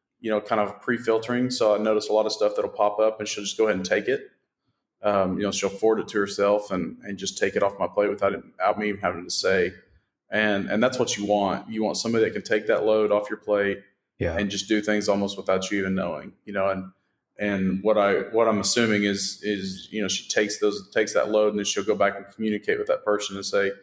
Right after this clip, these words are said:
Speaker 1: "Hey, if you don't mind sending these to me from now on, I can handle these for you in a quicker fashion."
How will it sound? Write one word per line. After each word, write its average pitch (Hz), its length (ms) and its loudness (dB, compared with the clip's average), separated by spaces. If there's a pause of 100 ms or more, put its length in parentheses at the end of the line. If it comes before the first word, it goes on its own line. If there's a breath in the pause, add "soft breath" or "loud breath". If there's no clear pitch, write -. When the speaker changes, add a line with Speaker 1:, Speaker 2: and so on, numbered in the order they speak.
(300 soft breath)
Speaker 1:
"Hey, 107 80 4
if 104 100 0
you 110 80 2
don't 98 100 2
mind 101 200 2
sending 104 240 0
these 101 220 0
to - 40 -4
me 110 220 2
from 107 160 -4
now 98 180 2
on, 98 360 0 (320)
I 98 100 2
can 95 140 -6
handle 101 260 0
these 92 160 0
for 92 200 0
you 90 40 2
in 90 60 -2
a 92 40 -10
quicker - 280 -6
fashion." 95 500 0